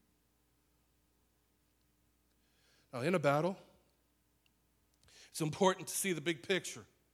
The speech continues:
If you don't see the big picture, it gets worse. You know what? If we blame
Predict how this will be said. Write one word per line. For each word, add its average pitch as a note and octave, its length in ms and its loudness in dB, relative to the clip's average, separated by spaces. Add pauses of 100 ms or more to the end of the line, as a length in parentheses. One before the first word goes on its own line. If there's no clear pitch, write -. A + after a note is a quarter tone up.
(520)
If - 60 -12
you E3+ 60 -2
don't F#3+ 160 2
see G3+ 160 -4
the E3+ 80 -4
big D#3+ 220 -2
picture, G3 400 -2
it C3 80 -10
gets D#3 240 -2
worse. D3+ 560 -2 (2750)
You A3 80 -2
know A#3+ 80 4
what? A3+ 260 6 (1300)
If C#4 260 0
we D#4 140 2
blame C4 400 4